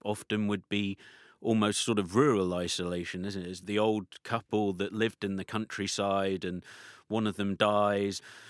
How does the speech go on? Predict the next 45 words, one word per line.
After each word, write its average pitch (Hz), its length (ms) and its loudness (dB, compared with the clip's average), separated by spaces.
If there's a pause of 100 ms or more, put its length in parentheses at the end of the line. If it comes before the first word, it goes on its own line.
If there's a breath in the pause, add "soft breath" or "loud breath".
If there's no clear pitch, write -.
(220 loud breath)
How 101 220 2
does 92 240 -4
he 107 180 0
or 95 80 -2
she 107 260 0
get 98 220 -2
to 98 100 -6
the 85 100 -8
shops - 840 2
or 92 200 2
things 110 280 -2
like 101 160 0
that? 117 220 2
But 101 120 0
actually 120 380 2
in 107 140 2
the 104 60 2
city, 123 480 2
despite 101 640 -2
the 104 80 -8
fact - 300 -2
that - 180 -6
there's 92 160 -2
so 98 200 2
much, 87 300 -4
or 92 100 -2
perhaps - 340 -4
because - 480 -2
of 120 80 0
the 127 80 -4
fact - 320 -10
there's 82 140 -6
so - 180 -2
much 80 260 -8
life 82 320 -2
around, 80 520 -6 (440 loud breath)
it's - 140 -8
difficult. 110 500 0
And 110 120 -4
I 107 60 -2
think 131 200 0
modern 123 420 2
life, 127 380 2
everybody's 117 500 -6
so 113 180 -4